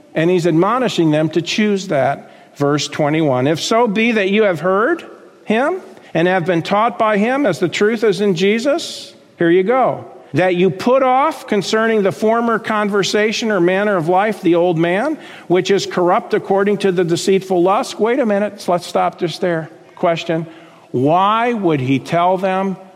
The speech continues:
to live differently if it was automatic, if they were saved, they were automatically gonna live differently? Why would he tell them to do it?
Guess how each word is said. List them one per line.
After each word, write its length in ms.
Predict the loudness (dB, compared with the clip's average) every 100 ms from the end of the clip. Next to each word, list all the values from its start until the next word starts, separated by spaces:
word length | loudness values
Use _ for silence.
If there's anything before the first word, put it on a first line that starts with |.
| _
to 180 | -2 2
live 400 | 2 2 2 0
differently 800 | 0 0 -2 -6 -2 0 -2 -4 -4
if 180 | -2
it 140 | -2 -2
was 180 | -2 0
automatic, 920 | 0 0 0 0 0 0 -2 -4 -8 -4
if 180 | -2 0
they 140 | 0
were 120 | 2
saved, 440 | 0 0 0 0 0
they 80 |
were 160 | 0 2
automatically 640 | 0 0 -2 -4 -4 -4
gonna 200 | -2 -4
live 240 | -4 -6 -6
differently? 520 | -8 -8 -12 -12 -14 -20 _ _ -6
Why 240 | -2 0
would 140 | 0
he 80 | -2
tell 220 | -4 -4
them 140 | -4 -6
to 100 | -6
do 180 | -6
it? 100 | -8